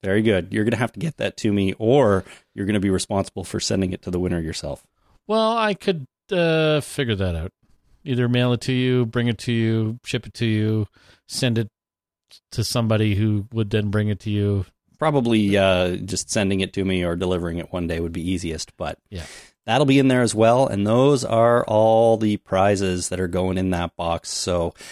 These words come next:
Speaker 1: uh, if that gets your juices flowing a little bit, what you wanna do is pick a scene from any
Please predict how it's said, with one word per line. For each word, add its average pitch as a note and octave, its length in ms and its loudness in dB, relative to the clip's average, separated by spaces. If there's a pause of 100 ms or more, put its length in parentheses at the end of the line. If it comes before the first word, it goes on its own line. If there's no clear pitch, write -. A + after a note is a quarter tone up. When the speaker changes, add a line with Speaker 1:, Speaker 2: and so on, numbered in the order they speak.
(320)
Speaker 1:
uh, E2 520 -6
if F2 180 -6
that G2 320 -2 (340)
gets - 260 -6
your G#2+ 120 -2
juices G2 360 -2
flowing G#2+ 320 0
a G2+ 80 2
little G#2+ 140 2
bit, C3+ 200 0
what - 200 -10
you F#2 80 -4
wanna F#2 180 0
do G#2+ 420 2
is F2+ 520 -2
pick - 260 -14
a - 20 -8
scene A#2 300 0
from G2 160 -4
any G#2 420 0